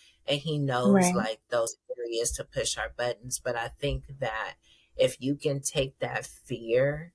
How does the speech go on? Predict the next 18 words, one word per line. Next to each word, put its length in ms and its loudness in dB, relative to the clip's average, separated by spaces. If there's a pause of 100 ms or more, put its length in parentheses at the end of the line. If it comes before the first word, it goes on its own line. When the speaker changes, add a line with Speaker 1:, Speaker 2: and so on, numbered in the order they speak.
(400)
Speaker 1:
and 200 0
be 180 -6
transparent 840 -4
before 460 -4
God, 640 -2 (680)
he'll 220 4
work 440 0
those 320 -2
things 400 -6
out. 240 -6
He'll 180 2
begin 460 -6
to 160 -6
reveal 640 0
things 480 -4
to 220 -10
you. 260 -10
He'll, 480 2